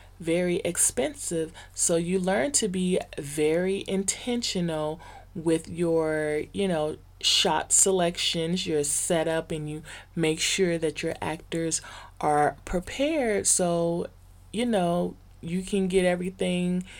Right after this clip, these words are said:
uh, covered in that one shot. And so I think, um, Micheaux is a perfect example of being able to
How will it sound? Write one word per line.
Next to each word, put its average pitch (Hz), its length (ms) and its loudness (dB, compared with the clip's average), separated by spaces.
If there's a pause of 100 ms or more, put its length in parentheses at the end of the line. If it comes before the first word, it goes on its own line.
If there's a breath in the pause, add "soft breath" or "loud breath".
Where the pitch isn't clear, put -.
(520 loud breath)
uh, 156 360 2
covered 185 680 0 (100)
in 165 240 -4
that 160 300 -4 (420 loud breath)
one 180 280 0
shot. - 460 0 (480)
And 175 140 -4
so 175 300 -2
I 165 100 -4
think, 208 480 -4
um, - 460 -6 (500 loud breath)
Micheaux 202 760 0 (480 loud breath)
is 156 500 2
a 156 200 -4
perfect 185 640 -6
example 190 880 0 (380 loud breath)
of 160 540 -4 (960)
being 170 300 -2
able 165 340 0
to 170 600 0